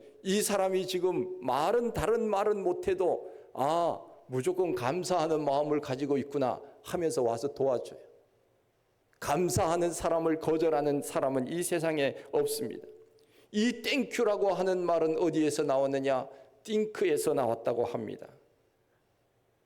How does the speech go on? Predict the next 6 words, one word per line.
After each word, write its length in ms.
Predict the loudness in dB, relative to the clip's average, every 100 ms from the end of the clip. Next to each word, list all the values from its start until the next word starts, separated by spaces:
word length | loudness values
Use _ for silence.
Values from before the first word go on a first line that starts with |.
| -4
감사라고 680 | 0 2 2 2 2 2
하는 300 | 0 0 0
것은 320 | -2 -2 -4 -4
곰곰이 580 | -2 -2 0 0 0
생각해 420 | -2 -2 0 0 0
보면은 520 | 0 0 0 0 -2